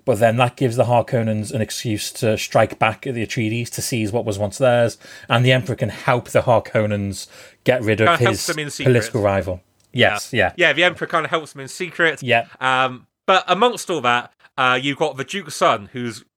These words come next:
Speaker 2: called Paul. Uh, Paul's mother is a woman called Jessica. Jessica's part of a order, uh, kind of a religious order called the Bene Gesserit.
Speaker 1: Yeah.
Speaker 2: Uh, the Bene Gesserit is an organization that's, um, been conducting a millennia-long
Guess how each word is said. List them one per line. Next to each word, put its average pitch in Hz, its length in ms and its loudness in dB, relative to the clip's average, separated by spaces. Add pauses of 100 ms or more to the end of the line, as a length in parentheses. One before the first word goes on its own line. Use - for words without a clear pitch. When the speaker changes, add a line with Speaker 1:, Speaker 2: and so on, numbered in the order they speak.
(160)
Speaker 2:
called 113 280 -10
Paul. 214 360 -2 (360)
Uh, 131 300 4
Paul's 202 440 0
mother 185 460 2
is 143 260 -6
a 139 240 -2
woman 139 240 -4
called 127 220 -10
Jessica. 156 560 -4 (340)
Jessica's 160 560 0
part 160 400 0
of 135 180 -4
a 135 380 2 (480)
order, 202 500 2 (240)
uh, 135 200 2
kind 147 200 0
of 131 60 -6
a 143 60 0
religious 160 460 -2
order 156 440 -4
called 139 280 -8
the 127 60 -8
Bene 135 280 -4
Gesserit. 165 480 -4 (180)
Speaker 1:
Yeah. 110 240 -4 (140)
Speaker 2:
Uh, 131 160 2
the 139 100 2
Bene 208 280 0
Gesserit 165 520 0
is 147 220 -8
an 147 100 -8
organization 147 800 -4
that's, 131 340 -4 (380)
um, 135 560 2 (240)
been 165 240 0
conducting 170 600 -2
a 160 200 0
millennia-long 165 1120 0